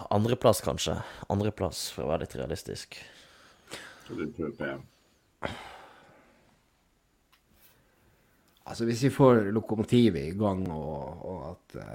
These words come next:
Speaker 3: de begynner å trene på, på full spiker, så kan det jo, mm, plukkes noen poeng, og det kan passeres noen lag.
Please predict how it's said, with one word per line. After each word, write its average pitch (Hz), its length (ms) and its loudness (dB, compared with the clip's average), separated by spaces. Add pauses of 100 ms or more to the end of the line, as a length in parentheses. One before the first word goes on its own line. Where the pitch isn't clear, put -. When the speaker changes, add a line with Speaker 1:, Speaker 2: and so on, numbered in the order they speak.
Speaker 3:
de 90 100 -8
begynner 90 240 -4
å 85 80 -12
trene 95 380 -2
på, 87 160 -12 (840)
på 95 220 -8
full 127 280 4
spiker, - 540 -6
så - 200 -12 (260)
kan 98 320 -8
det 65 140 -10
jo, 69 320 -14 (120)
mm, 73 200 -16 (500)
plukkes - 400 -2
noen 87 160 -8
poeng, 95 360 -6
og 58 200 -14
det - 140 -10 (240)
kan 92 260 -6
passeres 92 480 -4
noen 87 140 -6
lag. 85 320 -8